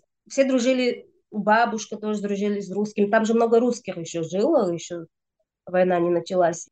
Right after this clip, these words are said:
И в школе там половина русских учителей было. И друзья у отца русские, и в Москве он много бывал, жил. Поэтому как-то, я не знаю, мне кажется, у нас такого, в нашей семье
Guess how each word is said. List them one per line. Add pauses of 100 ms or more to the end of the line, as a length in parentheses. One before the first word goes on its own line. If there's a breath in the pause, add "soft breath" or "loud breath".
И
в
школе
там
половина
русских
учителей (180)
было. (340)
И
друзья
у
отца
русские,
и
в
Москве
он
много
бывал,
жил.
Поэтому
как-то,
я
не
знаю,
мне
кажется,
у
нас
такого,
в
нашей
семье